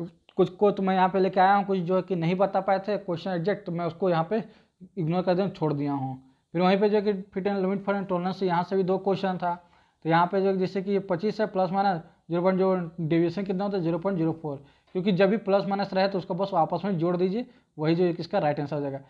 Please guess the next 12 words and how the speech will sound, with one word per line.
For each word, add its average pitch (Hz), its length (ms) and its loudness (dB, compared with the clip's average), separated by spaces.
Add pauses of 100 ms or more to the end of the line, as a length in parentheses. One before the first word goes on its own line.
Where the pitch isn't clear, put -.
(260)
अगर 170 120 0
मैक्सिमम 175 380 2
साइज 208 300 2
पूछता 214 260 0
है 165 60 2
तो 170 120 -10
कितना 175 260 -4
रहता 185 160 0
है, 196 60 -4
तो 196 60 -6
पच्चीस 185 360 -4
पॉइंट 202 320 -4